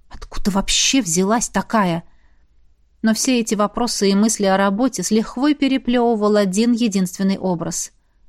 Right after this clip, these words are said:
Её мягкие обволакивающие губы, запретные движения вверх-вниз, этот карий взгляд с поволокой.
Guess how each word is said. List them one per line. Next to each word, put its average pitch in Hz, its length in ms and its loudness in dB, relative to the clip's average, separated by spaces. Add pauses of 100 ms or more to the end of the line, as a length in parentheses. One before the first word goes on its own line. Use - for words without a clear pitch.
(140)
Её 180 300 0
мягкие 196 680 -2
обволакивающие 190 1200 -2
губы, 170 540 -4 (460)
запретные 202 760 0
движения 202 760 2
вверх-вниз, 208 1160 0 (440)
этот 214 520 -2
карий 233 320 2
взгляд 220 540 0
с - 60 -2
поволокой. 202 920 -2